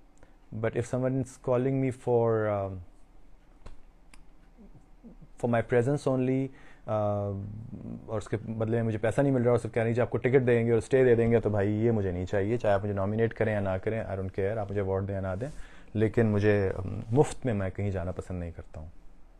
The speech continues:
आप मेरे नाम पे अपने टिकट बेच दें और, uh, हमारे कुछ एक्टर्स ऐसा कर लेते हैं जिनसे मैं कहता हूँ कि भाई ना किया करो ऐसे, बहुत इंपॉर्टेंट होता है अपनी सेल्फ रिस्पेक्ट और अपने आप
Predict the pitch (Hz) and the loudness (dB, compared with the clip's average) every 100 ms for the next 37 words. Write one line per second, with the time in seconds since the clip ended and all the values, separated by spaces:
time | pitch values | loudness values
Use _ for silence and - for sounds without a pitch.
0 | - 98 - 110 113 110 101 104 - 98 | -6 -4 -2 -2 0 0 -2 -4 -6 -6
1 | 101 113 104 98 - 113 117 - - - | -4 -2 -2 -4 -4 -10 -10 -18 -20 -20
2 | - - 85 82 85 78 73 76 76 - | -20 -14 -10 -8 -8 -10 -10 -14 -16 -18
3 | - - - - - - - 101 - - | -20 -20 -20 -20 -20 -16 -12 -12 -12 -16
4 | - - - - 107 107 104 - - - | -16 -18 -20 -12 -4 -2 -2 -6 -18 -10
5 | - 120 101 - 113 104 113 - 110 135 | -4 0 0 0 -2 -2 -4 -2 2 2
6 | 123 107 107 101 107 101 98 117 117 107 | 2 0 -2 -2 -4 -2 -2 -2 -2 -2
7 | 107 131 107 110 - 113 98 - 95 92 | -2 -2 -2 0 0 0 -2 -2 -4 -4
8 | - 165 - - - - 107 107 104 101 | -6 -8 -10 -18 -12 -2 0 0 0 -2
9 | 104 95 107 104 104 101 92 98 - 110 | -2 -2 -2 -4 -4 -6 -8 -8 -2 0
10 | 117 107 98 95 92 90 | 2 2 0 -2 0 -2